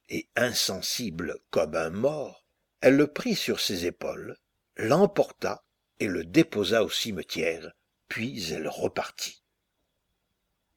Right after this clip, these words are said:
Quand elle pensa qu'il avait repris ses sens, elle revint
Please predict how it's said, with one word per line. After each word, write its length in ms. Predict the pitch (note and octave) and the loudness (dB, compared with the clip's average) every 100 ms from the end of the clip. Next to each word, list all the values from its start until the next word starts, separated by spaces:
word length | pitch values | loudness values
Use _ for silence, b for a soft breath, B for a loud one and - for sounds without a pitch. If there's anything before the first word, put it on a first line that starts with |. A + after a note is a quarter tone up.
| _ | _
Quand 240 | F#3+ G3+ A#3+ | 6 8 6
elle 140 | G3+ | 4
pensa 420 | - - - G#3+ | 0 0 2 0
qu'il 200 | - - | 0 -4
avait 160 | D2+ D#2 | -2 -2
repris 320 | D#2 - E2+ | -4 -6 -6
ses 180 | - C#3 | -4 -2
sens, 640 | - G#3+ A3+ - - - - _ _ | -2 -4 -6 -8 -8 -10 -12 _ _
elle 200 | - A2+ | 0 2
revint 460 | F2+ B2+ F3 A#3+ | 4 4 4 2